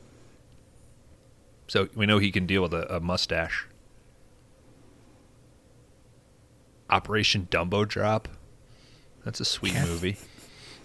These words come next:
Speaker 2: Catherine Zeta-Jones.
Speaker 1: Oh, yeah. Um, you know who else also in this? Christy Swanson herself. The deadliest friend, right? Or deadly friend.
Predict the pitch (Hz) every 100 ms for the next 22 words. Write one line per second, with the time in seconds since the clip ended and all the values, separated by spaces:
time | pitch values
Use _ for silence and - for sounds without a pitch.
0 | - - - - - 139 - 123 113 117
1 | 135 135 117 - 127 175 139 117 104 -
2 | - - - - - - - - - -
3 | - - - 110 113 98 110 85 - -
4 | - - 104 104 101 98 95 95 87 -
5 | - - - - - - - - 104 120
6 | 113 - 110 - 120 127 123 - - -
7 | - - - - 135 147 - - 113 117
8 | - 113 98 - - 113 120 - - -
9 | - - - - - - - - - -
10 | - - - - - - - - - 90
11 | 104 101 104 98 - - 101 107 80 -
12 | 87 110 - 104 - - - 95 101 104
13 | 101 92 - 95 98 85